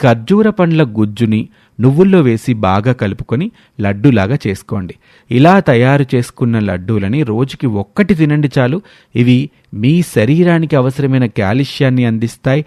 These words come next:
ఇతర అనారోగ్య సమస్యల్ని మీకు దరిచేరకుండా చేస్తాయి. కాల్షియం అధికంగా ఉండటం కారణంగా మోకాల నొప్పులు, కీళ్ళ నొప్పులు తగ్గుతాయి, ఎముకలు, దంతాలు దృఢంగా ఉంటాయి. అలాగే ఖర్జూర నువ్వులు కలిపి తయారు చేసిన ఈ లడ్డూ తినటం వల్ల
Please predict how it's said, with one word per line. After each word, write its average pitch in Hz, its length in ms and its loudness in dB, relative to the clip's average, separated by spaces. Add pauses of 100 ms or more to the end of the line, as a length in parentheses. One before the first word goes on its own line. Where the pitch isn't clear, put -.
(300)
ఇతర 135 260 2
అనారోగ్య 123 520 2
సమస్యల్ని 123 640 -2
మీకు 117 280 -2
దరిచేరకుండా 120 840 -2
చేస్తాయి. 113 540 -2 (520)
కాల్షియం 185 540 2
అధికంగా 143 520 2
ఉండటం 123 400 0
కారణంగా 110 560 -2
మోకాల 117 500 0
నొప్పులు, 107 480 -4 (100)
కీళ్ళ 143 260 2
నొప్పులు 110 400 -2
తగ్గుతాయి, 104 540 -6 (280)
ఎముకలు, 127 500 2
దంతాలు 120 540 0
దృఢంగా 123 600 0
ఉంటాయి. 107 420 -2 (260)
అలాగే 131 340 0 (220)
ఖర్జూర 139 420 2
నువ్వులు 135 320 0
కలిపి 123 360 -2
తయారు 120 320 -2
చేసిన 113 220 -6
ఈ 110 260 2
లడ్డూ 147 300 2
తినటం 113 420 -2
వల్ల 98 360 -2